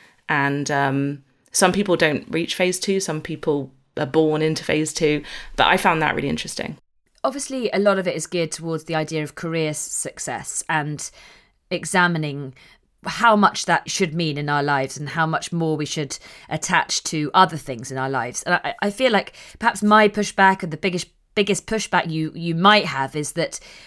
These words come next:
Speaker 2: you know, you say your job will never love you back. And, you know, many people you interview talk about it, work can never fulfill us.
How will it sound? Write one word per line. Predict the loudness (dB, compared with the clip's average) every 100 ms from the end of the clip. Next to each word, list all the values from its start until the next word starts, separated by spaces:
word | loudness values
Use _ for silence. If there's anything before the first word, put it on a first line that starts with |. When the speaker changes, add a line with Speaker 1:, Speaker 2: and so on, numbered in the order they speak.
| -20 -6
Speaker 2:
you | -2
know, | 0
you | 0
say | 0 2
your | 2 2
job | 0 0
will | 0
never | 2 4
love | 2
you | 0 2
back. | 6 6 4 -6 -20 -20 -12 -8
And, | -4
you | -2
know, | 2
many | 4 4
people | 2 -2 -2
you | 0
interview | -2 -4 -6 -4
talk | 0 0
about | -2 -6
it, | -6 -12 -20 _ -14
work | -2 6 8 8 4
can | -2 0 2
never | 0 0
fulfill | -4 -6 -4 -4
us. | -4 -10 -14